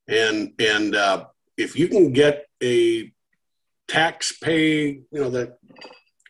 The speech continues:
the, uh, taxes that they pay, uh, look, looks like a better deal, why not? So, um,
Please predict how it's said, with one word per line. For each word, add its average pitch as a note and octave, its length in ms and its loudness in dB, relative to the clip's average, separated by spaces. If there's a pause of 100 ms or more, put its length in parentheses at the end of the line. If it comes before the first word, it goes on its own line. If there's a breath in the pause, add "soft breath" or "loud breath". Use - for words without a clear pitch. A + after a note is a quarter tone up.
(140)
the, A#2+ 320 -4
uh, A2 140 -6
taxes D3+ 640 2
that C#3+ 180 0
they C3 100 4
pay, D3 640 2
uh, B2+ 60 -6 (360)
look, D3 280 -8 (100)
looks E3 220 0
like F#3 100 2
a C#3 60 2
better D3+ 340 2
deal, C#3+ 480 -2 (220)
why D3+ 320 -4
not? D#3 240 -4 (720)
So, G#2+ 400 -10 (960)
um, E4 500 -4